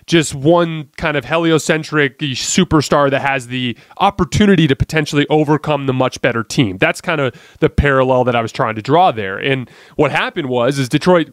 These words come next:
was the better team, clearly demonstrated it for large portions of the series, but LeBron just reached down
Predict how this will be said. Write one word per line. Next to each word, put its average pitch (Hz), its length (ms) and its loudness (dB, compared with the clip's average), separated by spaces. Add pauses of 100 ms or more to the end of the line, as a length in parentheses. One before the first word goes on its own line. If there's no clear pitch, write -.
was 185 340 0
the 147 100 -6
better 123 280 2
team, 120 360 -2
clearly 202 420 2
demonstrated 170 680 0
it 135 160 2
for 147 140 2
large 156 420 4
portions 170 460 0
of 143 60 -2
the 127 100 -2
series, 170 560 4 (420)
but 196 380 2
LeBron 170 540 0
just 156 420 -4
reached 135 380 0
down 123 400 0